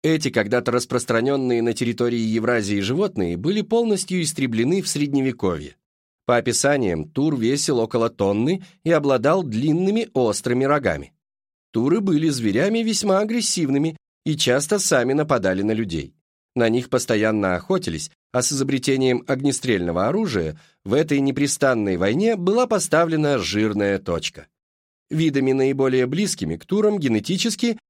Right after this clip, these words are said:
являются испанские быки, знаменитые участники корриды,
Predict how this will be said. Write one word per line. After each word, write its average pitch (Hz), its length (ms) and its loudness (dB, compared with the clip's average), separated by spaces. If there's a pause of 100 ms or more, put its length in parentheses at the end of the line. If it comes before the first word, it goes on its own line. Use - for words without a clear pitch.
(160)
являются 196 680 2
испанские 147 580 0
быки, 185 540 -4
знаменитые 120 580 0
участники 117 640 -2
корриды, 90 560 -2